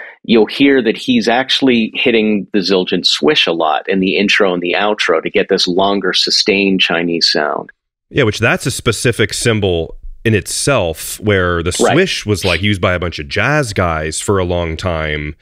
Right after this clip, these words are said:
Speaker 2: And
Speaker 1: That's right.
Speaker 2: has its own, I, I hope to do some, an, an effects cymbal episode, but, like,
Speaker 1: Ooh, cool.
Speaker 2: the swish knocker and all that stuff. I mean, it's very specific,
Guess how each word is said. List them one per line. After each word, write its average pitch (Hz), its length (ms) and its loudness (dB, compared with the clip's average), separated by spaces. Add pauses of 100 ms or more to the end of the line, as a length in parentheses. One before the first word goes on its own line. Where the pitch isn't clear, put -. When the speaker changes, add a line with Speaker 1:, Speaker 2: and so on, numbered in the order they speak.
(380)
Speaker 2:
And 104 180 2
Speaker 1:
That's 92 140 2
right. 104 420 2 (200)
Speaker 2:
has 135 260 0
its 127 160 -2
own, 110 180 2
I, 120 300 -2
I 123 40 0
hope 196 260 0
to 135 100 -2
do 110 160 2
some, 104 280 -2
an, 104 120 0
an 104 160 -2
effects - 420 -2
cymbal 90 420 0
episode, 85 600 -2
but, 87 120 -2
like, 87 320 -4
Speaker 1:
Ooh, 113 240 4
cool. 117 140 2
Speaker 2:
the 110 60 6
swish 113 480 0
knocker 101 440 0
and 98 80 0
all 95 140 0
that 92 220 -2
stuff. 90 440 -2
I 104 100 -4
mean, 104 120 2
it's 98 160 -2
very 104 380 0
specific, - 960 -4